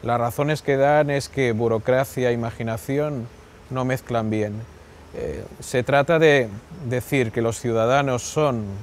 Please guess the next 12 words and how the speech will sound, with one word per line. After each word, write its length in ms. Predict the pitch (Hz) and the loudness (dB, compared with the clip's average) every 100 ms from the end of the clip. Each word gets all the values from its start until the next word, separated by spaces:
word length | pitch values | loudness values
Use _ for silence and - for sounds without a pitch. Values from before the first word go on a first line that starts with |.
| 139 120 | -12 -8
verdaderamente 720 | 117 110 113 120 117 120 110 | -4 0 2 2 0 -2 -4
imaginativos 800 | 113 107 - 107 101 139 147 117 | -4 -6 -8 -8 -4 -2 0 -2
y 60 | 110 | -6
creativos 680 | 107 107 101 120 107 101 - - - - - - | -4 -4 -2 -4 -4 -8 -14 -20 -20 -20 -20 -10
y 120 | 127 | -8
que 160 | 117 139 | -2 0
es 100 | 147 | 2
responsabilidad 800 | 160 151 143 131 123 120 127 143 | 2 0 -2 0 0 4 6 6
de 140 | 156 | 8
ellos 260 | 165 131 113 | 6 4 2
ser 220 | 127 123 | 0 0
creativos 880 | - 117 107 123 120 113 110 - - | 0 -2 0 0 0 0 -2 -8 -18